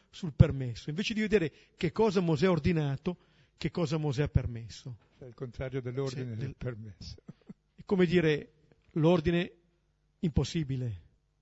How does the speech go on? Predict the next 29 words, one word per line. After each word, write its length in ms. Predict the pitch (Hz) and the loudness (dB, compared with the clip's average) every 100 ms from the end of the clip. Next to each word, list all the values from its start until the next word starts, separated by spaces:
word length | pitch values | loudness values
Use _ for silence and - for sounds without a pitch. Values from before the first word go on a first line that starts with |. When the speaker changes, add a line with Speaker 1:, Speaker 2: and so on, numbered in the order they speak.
| _ _ _ | _ _ _
Speaker 1:
Cerchiamo 580 | - 165 - 151 165 165 | 2 4 6 4 4 0
qualcosa, 500 | - 139 - 156 165 | 0 -4 -2 -2 0
una 100 | 135 | -4
scappatoia, 760 | 120 - 131 127 - 156 151 131 | -4 -2 0 -2 0 0 0 -2
cerchiamo 420 | - - 147 - | -6 -4 -4 -4
quello 240 | - 165 165 | 4 6 6
che 120 | 165 | 4
ci 100 | - | 0
ha 60 | 156 | 6
permesso. 680 | 147 139 151 135 - 127 - _ - - - _ _ | 6 6 0 -2 -4 -10 -10 _ -20 -20 -20 _ _
Ora, 340 | 220 220 156 - _ _ _ _ 311 330 | 4 4 4 -2 _ _ _ _ -10 0
la, 460 | 156 156 151 143 139 135 131 131 120 - _ | 4 6 6 2 -2 -4 -6 -8 -10 -16 _
la 160 | 165 175 | 2 4
domanda 400 | 214 190 233 208 | 4 4 0 0
invece 500 | 156 185 190 190 - | 0 2 0 -2 -10
verteva 520 | 147 156 131 190 180 | -2 0 2 2 2
su 180 | 196 180 | 0 -2
ben 200 | 151 143 | 0 0
altro, 560 | 160 143 123 - 120 107 _ _ _ _ _ | 0 -2 -4 -6 -8 -8 _ _ _ _ _
su 160 | _ 175 | _ -2
quello 280 | - 180 190 | 4 4 6
che 120 | - | 6
era 180 | 165 151 - - _ | 4 2 -6 -20 _
l'ordine 540 | 151 180 190 160 165 | 2 4 4 2 2
di 100 | 165 | 2
Mosè 440 | 160 135 147 208 - _ _ | 2 2 2 2 -2 _ _
e 140 | 170 | 2
a 100 | 151 | 2
cui 640 | - - 262 240 160 131 | 0 -4 0 2 2 0